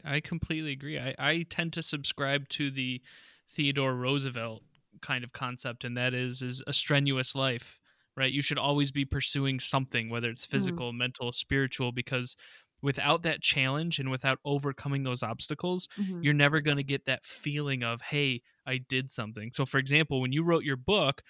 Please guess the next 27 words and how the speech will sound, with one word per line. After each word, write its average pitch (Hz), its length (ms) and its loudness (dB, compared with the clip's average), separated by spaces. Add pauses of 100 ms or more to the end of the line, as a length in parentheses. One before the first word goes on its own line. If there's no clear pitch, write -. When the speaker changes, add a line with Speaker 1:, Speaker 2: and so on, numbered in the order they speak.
(120)
Speaker 2:
Yeah. 202 180 0
Speaker 1:
I'm 196 220 6
guessing 143 360 2
you 143 100 2
spent 120 420 -2 (580)
so - 380 4
many 170 220 6
hours, 135 240 2
thousands 175 440 8
of 151 120 2
hours 139 280 6
potentially, 117 560 -2 (200)
Speaker 2:
Yeah. 208 140 6
Speaker 1:
writing, 127 440 6
rewriting, 127 720 0
editing, 135 540 2
reading 147 320 2
it 143 100 4
again, 139 440 2
<laughs> - 20 -8
doing 156 240 2
it 156 60 6
Speaker 2:
Yeah. 151 80 8
Speaker 1:
all 143 140 6
over 139 200 4
again. 123 240 -2 (320)
Speaker 2:
Yeah. 190 180 0